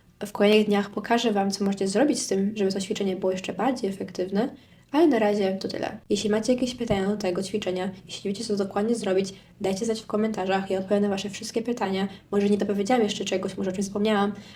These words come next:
ale tak jak powiedziałam, to ćwiczenie jest w sumie bardzo proste,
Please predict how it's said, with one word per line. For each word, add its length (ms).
ale 260
tak 140
jak 120
powiedziałam, 520
to 100
ćwiczenie 240
jest 120
w 40
sumie 120
bardzo 280
proste, 540